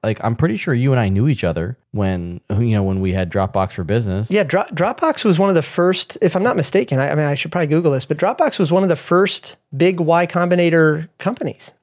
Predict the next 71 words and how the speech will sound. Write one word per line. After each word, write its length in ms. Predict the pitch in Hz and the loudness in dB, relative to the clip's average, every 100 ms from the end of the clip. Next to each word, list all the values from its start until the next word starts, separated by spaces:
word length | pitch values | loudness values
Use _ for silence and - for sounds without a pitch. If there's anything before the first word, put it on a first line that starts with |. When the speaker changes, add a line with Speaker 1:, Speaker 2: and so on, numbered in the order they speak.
| _ | _
Speaker 2:
I 40 | 156 | 0
mean, 200 | 156 160 | 0 0
so 160 | - | 0
it 80 | 175 | 0
must 160 | 196 - | 0 -2
have 120 | 160 | 0
been, 200 | 175 170 | 2 2
like, 180 | 143 135 | 0 0
two 100 | 180 | 0
thousand 240 | 165 123 | 2 4
eight. 80 | 120 | 4
Speaker 1:
Was 60 | 151 | 2
it? 60 | - | 0
Oh, 40 | 110 | -2
yeah, 100 | 101 | -2
I 20 | |
don't 80 | 101 | -2
remember 220 | 101 101 | -4 -4
that, 60 | 95 | -2
yeah. 160 | 95 95 | -4 -2
Speaker 2:
Yeah, 80 | 180 | 0
I 40 | |
wanna 120 | 202 254 | 2 2
say, 260 | 190 165 | 0 0
uh, 140 | 160 185 | 0 2
again, 220 | 175 156 | 2 0
I, 180 | 160 165 | -2 -2
I 40 | 151 | 0
should 200 | - 139 | 0 0
probably 200 | 143 139 | -2 0
Google 260 | 147 143 | 0 0
it, 100 | 135 | -2
but 80 | 143 | 0
I 200 | 160 160 | 2 2
think 120 | 180 | 0
it 40 | 196 | 0
was, 80 | 135 | 0
like, 200 | 139 - | -4 -6
two 120 | 190 | -2
thousand 240 | 165 139 | 0 0
eight, 180 | 156 - | -2 -2
two 80 | 160 | -2
thousand 240 | 147 135 | 0 0
nine 300 | 131 151 160 | 0 0 0
when 160 | 139 127 | -2 -2
Dropbox 600 | 139 143 143 139 - - | -2 0 -2 -2 -6 -6
was 160 | 143 131 | -6 -4
part 220 | - 147 | -2 -2
of 60 | 139 | 0
Y 160 | 139 | -2
C. 320 | 131 - 147 139 | -4 -4 -4 -2
Maybe 160 | 156 | 0
it 40 | 143 | 0
was 60 | |
a 20 | 139 | 0
little 140 | 135 | 0
earlier 240 | 143 147 | 0 2
than 120 | 135 131 | 2 0
that, 200 | 131 135 | -4 -4
but 180 | 131 - _ _ _ _ - | -8 -8 _ _ _ _ 0
yeah, 120 | 196 | 0
I 40 | |
mean, 100 | 151 | 2
it's 160 | 180 185 | 0 0
been 140 | 262 | 0
around 260 | 208 170 190 | 2 2 0
for 100 | 165 | 0
a 60 | 143 | 2
whi-, 280 | 160 160 - | 2 2 0
a 80 | |
while. 540 | 139 160 185 143 123 | 2 4 4 2 0